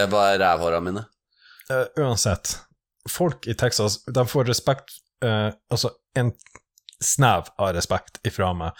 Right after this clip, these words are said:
Speaker 2: for en ting.
Speaker 1: Grillmat?
Speaker 2: Nei, det, de, de er ikke redd for å vise seg selv og hvem de er.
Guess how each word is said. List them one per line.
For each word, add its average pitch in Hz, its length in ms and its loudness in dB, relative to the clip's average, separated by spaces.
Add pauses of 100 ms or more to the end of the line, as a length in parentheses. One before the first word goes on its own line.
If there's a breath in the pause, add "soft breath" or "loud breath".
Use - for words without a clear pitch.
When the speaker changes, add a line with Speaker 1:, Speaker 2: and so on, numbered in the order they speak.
(160 loud breath)
Speaker 2:
for - 240 0
en 104 260 0
ting. 87 240 0 (1120 loud breath)
Speaker 1:
Grillmat? 98 560 -4 (420)
Speaker 2:
Nei, 151 420 4
det, 127 220 4 (220)
de, 139 160 6 (200)
de 131 220 4 (280)
er 131 260 2
ikke 120 280 0
redd 110 200 0
for 107 160 -4
å 95 60 -2
vise 101 260 0
seg - 160 -2
selv 92 320 -2
og 110 100 -4
hvem 92 280 0 (220)
de 101 260 0
er. 87 180 -6